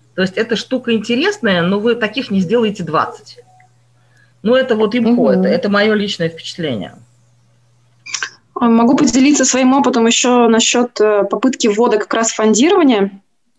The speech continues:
Speaker 3: У нас тоже возникал вопрос, а, с, м, ну, то есть материальные риски, э,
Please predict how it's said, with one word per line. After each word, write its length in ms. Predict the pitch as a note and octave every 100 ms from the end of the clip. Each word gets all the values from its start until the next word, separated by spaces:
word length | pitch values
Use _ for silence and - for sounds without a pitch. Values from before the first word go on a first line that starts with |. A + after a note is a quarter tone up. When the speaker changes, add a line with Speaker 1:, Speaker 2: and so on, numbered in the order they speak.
| _ _ A#3+
Speaker 3:
У 40 |
нас 160 | A3+ A3+
тоже 180 | C4+ A3+
возникал 400 | G#3 G#3 A3 G3+
вопрос, 340 | G3+ A3+ - - - - - - _
а, 400 | G#3+ A3 G#3+ G#3+
с, 320 | G#3 - - A3+
м, 1160 | A3 G#3 G3+ G3 _ _ D#4+ D4 G3+ G3 F#3+
ну, 160 | G#3+ A#3+
то 80 | G#3+
есть 160 | G#3
материальные 420 | A3+ B3 A#3 A3+
риски, 580 | A3 A#3+ - G3+ F#3 F3+
э, 440 | F#3 F#3 F#3 F3+